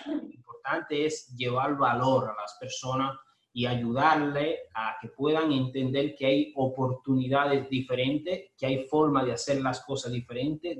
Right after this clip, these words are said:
de no quedarte atrapado al sistema creado antiguamente. Tiene la oportunidad,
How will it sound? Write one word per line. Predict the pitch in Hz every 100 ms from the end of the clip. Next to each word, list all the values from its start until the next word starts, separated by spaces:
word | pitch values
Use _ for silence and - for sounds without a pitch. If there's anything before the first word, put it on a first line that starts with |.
| 131
de | 127
no | 139 143
quedarte | 147 147 - 156 147 - _ _
atrapado | - 123 - - 143 160 - -
al | 117
sistema | - 113 - - 160 151 110 - - _ -
creado | 120 117 143 117
antiguamente. | 110 120 135 135 131 131 143 139 165 - - - _ _
Tiene | 175 208 196
la | 170
oportunidad, | - 156 143 151 139 135 170 -